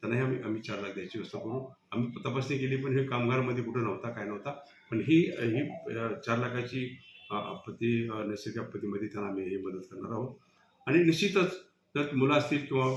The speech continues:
अ, त्यांची मिसेस आता विधवा झाली, तर विधवा पेन्शनमध्ये त्यांचं आम्ही प्रकरण करून ताबडतोब त्यांना आम्ही ह्या नियोजनामधून आम्ही त्यांना तीही द्यायची आम्ही व्यवस्था. संजय गांधी निराधार योजना आपल्याला आहे, त्या गा-, योजनेतून आपण त्यांना हे प्रकरण द्यायचं आहे.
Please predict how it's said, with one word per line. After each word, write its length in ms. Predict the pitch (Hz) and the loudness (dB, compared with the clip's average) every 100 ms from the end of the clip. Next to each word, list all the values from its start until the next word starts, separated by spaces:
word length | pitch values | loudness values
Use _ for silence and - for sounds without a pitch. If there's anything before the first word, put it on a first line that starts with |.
| - 110 | 0 0
अ, 200 | 110 107 110 - | 0 -2 -8 -6
त्यांची 220 | 120 110 123 | -4 0 2
मिसेस 360 | 113 127 117 | 2 2 0
आता 240 | 117 120 120 | 0 0 -2
विधवा 320 | 113 117 117 | 0 0 2
झाली, 220 | 117 113 | 2 0
तर 120 | 127 | 0
विधवा 320 | 110 107 123 | -2 2 2
पेन्शनमध्ये 540 | 156 131 127 117 104 92 | 6 4 4 2 2 -2
त्यांचं 580 | - - _ - 110 120 | -6 -14 _ -6 0 4
आम्ही 180 | 120 | 4
प्रकरण 320 | 120 117 117 107 | 2 -2 -2 -2
करून 260 | 113 117 | -2 -2
ताबडतोब 380 | 110 101 - 101 | -4 -4 -6 -6
त्यांना 180 | 101 104 | -6 -4
आम्ही 180 | 101 110 - _ _ _ - | -4 -6 -8 _ _ _ -10
ह्या 120 | 110 | -4
नियोजनामधून 460 | 98 98 101 101 113 | -2 0 -2 -2 -2
आम्ही 200 | 101 104 | -2 -4
त्यांना 220 | 101 101 | -4 -6
तीही 240 | - 110 | 0 2
द्यायची 280 | 117 92 101 | 2 0 -2
आम्ही 160 | 92 92 - - - - | -6 -6 -10 -20 -20 -6
व्यवस्था. 260 | 101 - 95 | -4 -2 0
संजय 240 | 120 120 | 6 8
गांधी 440 | 120 117 117 107 110 | 8 6 6 4 2
निराधार 320 | 107 117 127 | 2 6 8
योजना 260 | 117 104 | 8 6
आपल्याला 240 | 107 113 101 | 0 0 -2
आहे, 140 | 90 | -2
त्या 180 | 98 107 | -2 -2
गा-, 300 | 110 120 113 | -2 -4 -4
योजनेतून 680 | 104 120 - 101 117 117 127 | -4 -6 -6 -2 -2 0 -2
आपण 180 | 120 113 | -2 -6
त्यांना 260 | 107 107 - _ - _ | -6 -8 -10 _ -20 _
हे 60 | 123 | -4
प्रकरण 300 | - 92 101 | -2 -2 -2
द्यायचं 220 | 98 - | -2 -6
आहे. 100 | 95 | -12